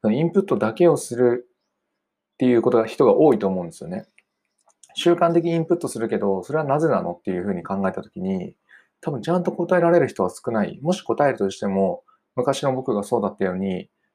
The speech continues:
あの、いろんな角度から情報を知っておく必要があるとか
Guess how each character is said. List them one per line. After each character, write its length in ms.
あ 160
の、 240
い 80
ろ 140
ん 80
な 80
角 240
度 80
か 120
ら 60
情 180
報 220
を 60
知 200
っ 20
て 80
お 80
く 100
必 140
要 60
が 100
あ 40
る 80
と 100
か 360